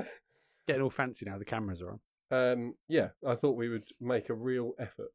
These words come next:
Speaker 1: for the last two of this season. Since
Speaker 2: This is <laughs> the world's longest season of
Speaker 1: Yeah,
Speaker 2: anything.
Speaker 1: yeah.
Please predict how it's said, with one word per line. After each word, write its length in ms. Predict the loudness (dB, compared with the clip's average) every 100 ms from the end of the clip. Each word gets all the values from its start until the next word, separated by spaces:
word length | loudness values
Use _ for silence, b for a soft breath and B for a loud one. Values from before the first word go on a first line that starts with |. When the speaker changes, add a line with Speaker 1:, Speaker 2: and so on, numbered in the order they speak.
| _ _
Speaker 1:
for 100 | -6
the 40 |
last 380 | -2 -2 -4 -8 _ -4
two 100 | -2
of 160 | -2 -4
this 180 | -8
season. 520 | -6 -6 -6 -6 -10 -12 _ _ _
Since 100 | 0
Speaker 2:
This 180 | 2 4
is 100 | 4
<laughs> 40 | 6
the 160 | 4
world's 460 | 6 8 8 6 2 0
longest 680 | 2 4 2 0 -4 -6 -12
season 520 | 0 2 2 -2 -8 -6
of 80 | -4
Speaker 1:
Yeah, 80 | -2
Speaker 2:
anything. 360 | 2 2 2 -2 -2
Speaker 1:
yeah. 160 | -2